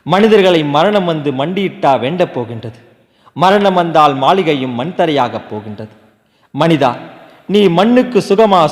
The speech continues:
சுமையா என்று எண்ணிப்பார். அந்த விண்ணுக்கு நீ மலையா மடுவா என்று உணர்ந்துப்பார். நீ ஆடும் ஆட்டமும் போடும் வேஷமும் கூட்டம் கூடும் வரைதான் ரசிக்கப்படும். கூட்டம் கலைந்தாலோ அல்லது நீ போட்ட வேஷம் கலைந்தாலோ, நீ ஆடும் ஆட்டத்திற்கு என்ன மதிப்பு?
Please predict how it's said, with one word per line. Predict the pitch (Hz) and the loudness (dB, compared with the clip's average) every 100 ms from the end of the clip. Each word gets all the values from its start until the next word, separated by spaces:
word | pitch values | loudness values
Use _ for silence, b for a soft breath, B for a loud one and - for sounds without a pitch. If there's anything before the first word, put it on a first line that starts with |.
| - | -2
சுமையா | 190 208 185 156 | 0 4 4 2
என்று | 143 127 | -2 -6
எண்ணிப்பார். | 113 120 135 113 - 110 _ _ _ b b | -8 -8 -8 -12 -16 -18 _ _ _ b b
அந்த | - 160 151 | -2 0 0
விண்ணுக்கு | 139 190 208 202 175 | 0 0 0 -2 -4
நீ | 156 | -2
மலையா | 131 131 175 170 143 123 | 0 0 2 2 2 0
மடுவா | 143 185 175 151 | 0 2 2 2
என்று | 127 113 | -2 -6
உணர்ந்துப்பார். | 104 113 123 107 - - 107 _ _ _ b b b | -10 -10 -10 -12 -16 -20 -20 _ _ _ b b b
நீ | - 190 | 0 4
ஆடும் | 165 185 202 170 | 6 6 4 2
ஆட்டமும் | 151 175 - 156 143 117 113 | 2 0 -2 -6 -6 -12 -14
போடும் | 156 165 143 120 | -6 -6 -6 -10
வேஷமும் | 117 127 127 123 - _ b b _ | -10 -12 -14 -18 -20 _ b b _
கூட்டம் | 202 185 202 170 | -2 2 0 0
கூடும் | 220 233 208 | 0 0 2
வரைதான் | 180 170 151 143 120 | 2 2 0 0 -4
ரசிக்கப்படும். | 123 - 143 117 - 107 _ _ _ _ _ | -10 -10 -12 -14 -14 -20 _ _ _ _ _
கூட்டம் | 202 202 196 165 | 0 2 0 0
கலைந்தாலோ | 151 165 185 175 160 151 143 120 | 0 0 2 4 4 4 -2 -6
அல்லது | - 131 131 | -8 -6 -6
நீ | 131 | -8
போட்ட | 120 170 185 175 127 | -8 -6 -4 -4 -4
வேஷம் | 147 170 151 | -4 -4 -8
கலைந்தாலோ, | 123 117 110 107 101 107 - _ B B | -6 -8 -6 -8 -10 -14 -20 _ B B
நீ | - 202 180 | 0 4 6
ஆடும் | 175 202 180 | 6 4 2
ஆட்டத்திற்கு | 165 185 190 - 151 - 123 | 0 -2 -8 -8 -12 -12 -10
என்ன | 123 165 | -10 -8
மதிப்பு? | 139 110 107 - | -10 -12 -14 -18